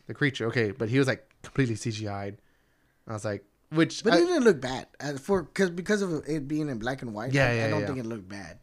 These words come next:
Speaker 1: But it looked C G I'd. Um, but
Speaker 2: Oh,
Speaker 1: again, that
Speaker 2: wow.
Speaker 1: didn't, it didn't take me out of it because I actually liked, what was, what was his name?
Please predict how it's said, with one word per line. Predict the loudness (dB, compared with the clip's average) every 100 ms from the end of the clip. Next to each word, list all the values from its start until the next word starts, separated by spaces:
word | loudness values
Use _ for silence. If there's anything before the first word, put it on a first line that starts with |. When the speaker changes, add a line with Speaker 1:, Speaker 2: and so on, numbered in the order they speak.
| -2
Speaker 1:
But | 0 2
it | 0 -2
looked | -2 -6 -6
C | -8
G | -6 -4
I'd. | -2 -4 -8 _ _ _ _
Um, | 0 2 0 -2 4
but | 6
Speaker 2:
Oh, |
Speaker 1:
again, | 8 6 6 8
that | 8
Speaker 2:
wow. | 6
Speaker 1:
didn't, | 4
it | 2 2
didn't | -2 0
take | 0 2
me | 0 0
out | 2 2
of | 2
it | 0 -2 -4
because | 2 2
I | 4 4
actually | 6 2
liked, | 0 -2 -4 -8 -14 -14 -6
what | -4
was, | -2 0
what | 2
was | 2
his | 0
name? | 0 -2